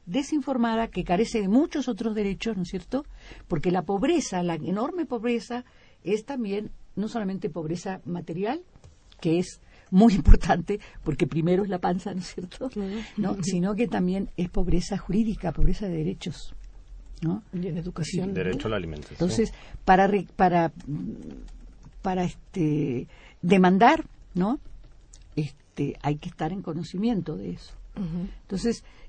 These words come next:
Speaker 1: eh, bueno, la gran tarea que todavía tenemos por delante es eso, ¿no? Es esa, ¿no? Que realmente estos elementos están conjugados en una sola, este, situación, que es, por un lado,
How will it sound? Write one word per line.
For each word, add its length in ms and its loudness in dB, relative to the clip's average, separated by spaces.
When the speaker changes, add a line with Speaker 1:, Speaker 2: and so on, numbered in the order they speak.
Speaker 1:
eh, 420 -2
bueno, 240 4
la 120 0
gran 220 -4
tarea 320 -2
que 280 -8
todavía 400 0
tenemos 320 -6
por 160 -6
delante 400 -6
es 160 -8
eso, 300 -6
¿no? 300 -8
Es 160 -14
esa, 320 -10
¿no? 220 -8
Que 280 -6
realmente 760 -4
estos 340 -4
elementos 520 -4
están 340 -4
conjugados 760 0
en 140 0
una 240 -6
sola, 680 0
este, 800 -4
situación, 800 0
que 160 0
es, 60 -2
por 180 -4
un 140 2
lado, 300 0